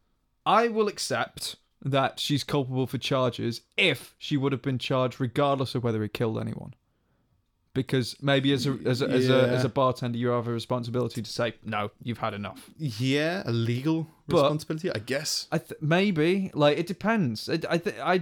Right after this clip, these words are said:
Speaker 1: I've definitely seen situations where the barman's just like, "No, you're not having any more," and, like,
Speaker 2: Oh, yeah.
Speaker 1: that's just, like, that's the right thing to do.
Speaker 2: But
Speaker 1: Um,
Speaker 2: is it illegal?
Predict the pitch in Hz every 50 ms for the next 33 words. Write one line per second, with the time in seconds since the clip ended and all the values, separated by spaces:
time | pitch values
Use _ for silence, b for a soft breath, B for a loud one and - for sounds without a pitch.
0 | 156 - - 170 180 165 - 185 175 - - 113 151 143 123 - - 151 143 127
1 | - - 143 - - 131 135 131 - - 135 117 123 123 120 110 123 123 123 123
2 | 120 117 113 - - 120 - - 117 110 - - 117 113 - - - - 104 110
3 | 107 - 117 120 107 101 101 98 98 98 95 101 98 95 - - 117 110 107 107
4 | 104 240 214 170 175 156 117 104 113 120 - 123 - - 117 110 104 101 - -
5 | 117 - - - 117 110 110 107 101 - - 104 95 - - - 98 98 95 B
6 | B B B B B - 165 156 - 139 139 - 131 156 123 143 135 131 185 196
7 | - 95 -